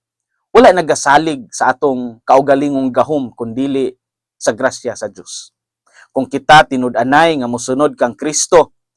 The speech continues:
atong buhaton ang iyang sugo sa paghigugma, pagpahiuli, ug pagdala sa uban ngadto sa Dios.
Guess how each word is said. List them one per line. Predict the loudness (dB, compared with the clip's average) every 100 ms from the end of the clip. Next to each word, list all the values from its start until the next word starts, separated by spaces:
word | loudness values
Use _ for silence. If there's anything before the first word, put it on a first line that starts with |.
| _ _ _
atong | -2 0 0 0
buhaton | 2 4 4 2 2
ang | 0
iyang | 2 2 2
sugo | -2 -2 2 2
sa | 0
paghigugma, | -2 -2 -4 -8 -6 -6 0 -2 -2 _ _ _ _ _ _ _
pagpahiuli, | -4 -4 2 2 2 -2 -2 2 2 0 _ _ _ _ _ _ _
ug | -6 -4
pagdala | 0 4 4
sa | 4 2
uban | 2 2 0 _ _ _
ngadto | -4 -2 -4
sa | -8
Dios. | -12 -14 -16 -16 -20